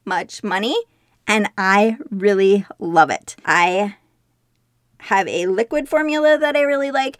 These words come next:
and I also have a powder formula that I really like. So if you're interested, just message me and I will send you those recipes if you'd like. Number eight, switch to wool dryer balls. I do not buy the dryer sheets at all anymore. I use the dryer balls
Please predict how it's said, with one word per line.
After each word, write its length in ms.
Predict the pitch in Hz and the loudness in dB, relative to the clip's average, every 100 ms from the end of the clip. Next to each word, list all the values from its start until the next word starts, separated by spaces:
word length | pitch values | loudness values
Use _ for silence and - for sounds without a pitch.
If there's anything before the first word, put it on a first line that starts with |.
| - | -4
and 120 | 214 | -2
I 100 | 214 | 0
also 360 | 214 214 226 220 | 0 0 2 -2
have 360 | - - 175 - | 0 -2 -2 -2
a 160 | 165 160 | -6 -6
powder 420 | - 208 180 160 | 0 0 0 -6
formula 640 | - 165 147 143 107 - - | -6 -6 -4 -6 -6 -8 -4
that 220 | 170 160 | 0 2
I 60 | 156 | 0
really 340 | 175 160 143 | -2 -4 -4
like. 280 | 95 92 - | -6 -10 -8
So 280 | 226 190 - - _ _ _ - | -4 -4 -4 -16 _ _ _ 0
if 140 | - | 2
you're 120 | 294 | 4
interested, 540 | 240 - 226 - 175 196 | 4 2 2 0 -2 0
just 240 | 214 - | -2 -2
message 440 | 202 208 220 196 | -2 0 0 -2
me 200 | 202 185 - | -4 -8 -6
and 160 | - | -6
I 220 | - 196 | -2 2
will 140 | 196 196 | 2 0
send 260 | 196 175 | -2 -2
you 100 | 175 | -2
those 240 | 170 165 170 | -4 -6 -4
recipes 500 | 156 - 160 156 156 | -4 -4 -8 -8 -8
if 140 | 151 | -8
you'd 180 | 139 135 | -8 -8
like. 320 | 143 - - - | -10 -12 -12 -2
Number 340 | 214 214 247 - | 2 4 4 4
eight, 280 | 190 151 - | 2 0 -6
switch 500 | - - 247 - - - | -18 -2 2 2 0 -6
to 200 | 220 196 | -2 0
wool 500 | 190 214 226 277 349 - | 4 6 6 2 -4 -4
dryer 360 | 190 185 208 | 0 2 2
balls. 520 | 196 165 127 - - - _ _ _ - | 2 -2 -6 -10 -18 -20 _ _ _ -6
I 300 | 202 208 220 | 0 2 2
do 100 | 220 | 0
not 260 | 220 196 | -2 0
buy 180 | 196 196 | 2 0
the 80 | 190 | 0
dryer 280 | 185 175 180 | 0 0 -2
sheets 320 | - 170 - - | -4 -6 -8 -2
at 200 | 185 185 | 0 2
all 240 | 165 165 | 2 2
anymore. 340 | 165 160 160 | 0 -6 -8
I 60 | 160 | -4
use 200 | 185 196 | -2 -2
the 140 | 202 | -2
dryer 300 | 196 170 175 | -2 -2 0
balls 380 | 175 175 175 175 | 0 0 -2 -6